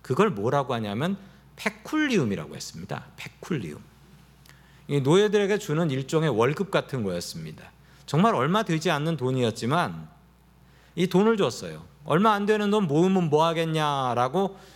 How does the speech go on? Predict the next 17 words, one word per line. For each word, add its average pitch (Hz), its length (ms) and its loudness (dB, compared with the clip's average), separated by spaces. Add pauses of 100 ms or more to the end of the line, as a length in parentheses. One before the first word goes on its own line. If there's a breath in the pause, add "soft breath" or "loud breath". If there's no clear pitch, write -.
무시하는 202 680 0
노예들도 160 440 2
참 - 240 -6
많았는데, 107 920 -2 (680 loud breath)
그러나 165 380 2
어떤 165 320 0
노예 180 200 2
하나는 180 640 -2 (400 soft breath)
페쿨리움을 220 840 0 (140)
무시하지 160 580 0
않고 117 400 -2 (220 loud breath)
열심히 240 640 0
일을 143 200 2
했습니다. 73 500 -10 (420)
열심히 226 520 2
일을 180 240 4
해서 165 460 -2